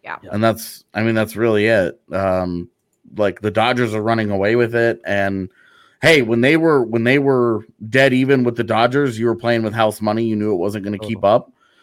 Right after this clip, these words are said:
Speaker 2: And you were feeling like, hey, they, the longer this goes on, the better they have a chance to run away from second place,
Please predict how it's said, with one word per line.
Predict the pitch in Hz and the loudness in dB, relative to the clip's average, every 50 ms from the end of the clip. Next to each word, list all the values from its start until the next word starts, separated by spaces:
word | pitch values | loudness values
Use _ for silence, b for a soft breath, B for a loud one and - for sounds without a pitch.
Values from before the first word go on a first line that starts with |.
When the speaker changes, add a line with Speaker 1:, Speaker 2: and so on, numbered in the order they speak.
| _ _ _ | _ _ _
Speaker 2:
And | - 110 120 | -2 0 4
you | 123 123 | 4 4
were | 120 113 | 2 2
feeling | 117 135 131 123 117 117 | 2 2 2 2 2 2
like, | 113 113 110 107 113 | 0 0 -2 -2 0
hey, | 131 143 160 151 120 | 0 0 2 2 2
they, | 117 117 120 120 117 107 - - _ _ b b b b b b b | 2 4 2 2 2 0 -6 -14 _ _ b b b b b b b
the | - | -2
longer | 123 127 135 147 160 170 175 165 165 | 0 2 4 4 4 4 4 2 2
this | 151 156 160 135 | 2 2 0 0
goes | - - 151 143 135 120 | -2 0 0 2 2 4
on, | 131 131 131 131 127 | 4 4 4 4 2
the | 113 117 | 0 -2
better | 104 113 117 120 127 127 | 0 2 2 4 4 4
they | 120 120 113 | 2 2 2
have | 113 117 117 104 | 2 2 2 0
a | 110 | -2
chance | 104 - - 120 110 107 104 - | -6 -4 -2 -2 -2 -2 -4 -8
to | - - 113 104 | -6 -4 -4 -4
run | 95 107 120 113 | -2 -2 0 0
away | 110 101 104 101 101 | 0 0 -2 -2 -4
from | - - 92 90 | -6 -10 -14 -14
second | - - - 120 123 - - 104 98 - | -14 -2 0 0 0 0 -4 -8 -8 -6
place, | - 107 110 104 98 95 - - - | -2 0 0 0 0 -2 -8 -14 -18